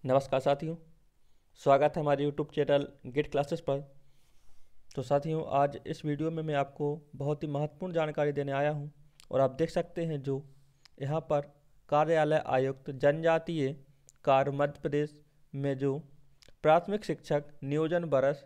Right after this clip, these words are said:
दो हज़ार तेईस चौबीस हेतु विज्ञापन यहाँ पर जारी हुआ है। तो आप ये देख सकते हैं जो इसका क्रमांक है और जो डेट है आप ये भी देख सकते हैं,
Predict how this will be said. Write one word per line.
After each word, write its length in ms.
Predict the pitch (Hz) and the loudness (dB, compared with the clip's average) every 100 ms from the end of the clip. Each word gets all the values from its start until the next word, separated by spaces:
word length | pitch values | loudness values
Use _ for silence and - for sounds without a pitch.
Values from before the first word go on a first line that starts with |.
| _ 127 | _ -8
दो 180 | 143 143 | -4 -2
हज़ार 500 | 135 127 123 135 - | -2 0 0 -2 -2
तेईस 260 | 151 151 - | -2 -2 -2
चौबीस 400 | 135 131 165 - _ _ - | -2 -2 -10 -14 _ _ -12
हेतु 160 | 127 | -8
विज्ञापन 520 | 135 131 123 131 135 135 | -6 -6 -2 -2 -2 -4
यहाँ 160 | 135 | -6
पर 180 | 123 202 | -4 -4
जारी 300 | 143 127 175 - | 2 0 0 -4
हुआ 200 | 131 113 | -2 0
है। 180 | 117 120 - - - - - | -2 -8 -14 -20 -20 -20 -6
तो 60 | 131 | 0
आप 200 | 151 156 | 2 0
ये 120 | 156 | -4
देख 180 | 147 170 | -2 -2
सकते 280 | 180 175 175 | -4 -4 -6
हैं 160 | 170 | -4
जो 60 | 147 | -6
इसका 200 | 147 139 | -6 -8
क्रमांक 460 | 135 135 143 160 160 | -4 -2 -2 -2 -4
है 180 | 160 170 _ _ _ _ _ _ _ _ - _ _ _ _ | -10 -12 _ _ _ _ _ _ _ _ -20 _ _ _ _
और 280 | - 131 127 | -4 -2 -2
जो 140 | 120 131 | -4 -4
डेट 300 | 147 170 170 | -2 -2 -2
है 80 | 151 | -2
आप 220 | 147 - | -2 -4
ये 160 | 139 | -6
भी 100 | 147 | -4
देख 160 | 156 151 | -6 -6
सकते 340 | 147 - 165 | -8 -8 -6
हैं, 160 | 151 | -6